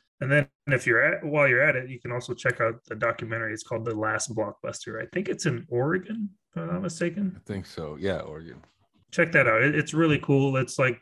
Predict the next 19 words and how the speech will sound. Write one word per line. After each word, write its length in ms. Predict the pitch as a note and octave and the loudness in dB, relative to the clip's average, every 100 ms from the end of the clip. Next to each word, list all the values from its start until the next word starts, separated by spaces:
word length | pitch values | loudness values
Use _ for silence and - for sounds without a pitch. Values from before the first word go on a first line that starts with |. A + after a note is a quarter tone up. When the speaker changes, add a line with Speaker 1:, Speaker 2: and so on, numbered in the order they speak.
| - | -8
Speaker 1:
locally 520 | C3+ C3+ - C3 A#2+ | -4 -4 -4 -4 -2
owned, 560 | A2 A2+ A#2 A#2 A#2 A#2 | -4 -8 -10 -12 -14 -16
or, 140 | G#2+ - _ | -18 -20 _
and, 320 | B2 A2+ G#2+ A2 | -2 0 0 2
um, 320 | G#2+ G2+ A2+ - - - _ _ - | 2 2 -6 -16 -20 -20 _ _ -12
the, 440 | A2+ A2 G#2 G#2+ - - | -6 -4 -4 -8 -14 -10
the 100 | - - | -4 2
owners 320 | C#3 C3 B2+ | 4 4 4
have 160 | C3 - | 4 2
to, 80 | |
like, 240 | A#2+ A2 - | 0 0 0
actually, 260 | A2+ - A#2 | -4 -4 -8
like, 180 | G2+ - | -8 0
go 200 | A#2+ A2 | 2 2
out 120 | G#2 | 0
to 80 | A#2+ | -6
Costco 640 | - G#2+ - G#2+ G2 G#2 | -6 -6 -6 -6 -6 -8
and 160 | A2+ G#2+ | -6 0
buy 380 | A2 G#2+ G#2 | 2 4 4